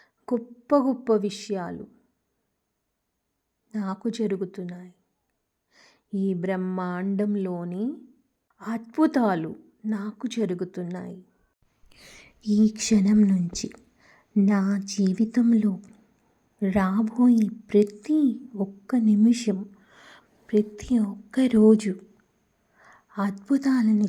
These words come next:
చూస్తుంది. నేను నా ఈ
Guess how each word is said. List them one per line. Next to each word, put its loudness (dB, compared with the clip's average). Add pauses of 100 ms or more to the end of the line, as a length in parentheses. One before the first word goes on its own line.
చూస్తుంది. -12 (1080)
నేను 2 (800)
నా 2 (140)
ఈ 0